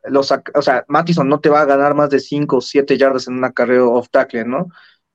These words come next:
Y, y Cook, pues, sí te podía sacar de apuros. Entonces, a-, aquí estamos viendo el downgrade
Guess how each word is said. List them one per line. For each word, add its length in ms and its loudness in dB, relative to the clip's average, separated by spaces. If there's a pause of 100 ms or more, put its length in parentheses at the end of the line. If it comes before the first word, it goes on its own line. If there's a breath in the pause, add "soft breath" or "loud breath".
(120)
Y, 360 0
y 60 -4
Cook, 360 0
pues, 140 -16
sí 120 -12
te 120 -2
podía 260 0
sacar 320 -2
de 60 2
apuros. 460 0 (360)
Entonces, 460 -2
a-, 200 2
aquí 200 0
estamos 260 2
viendo 200 2
el 100 0
downgrade 480 2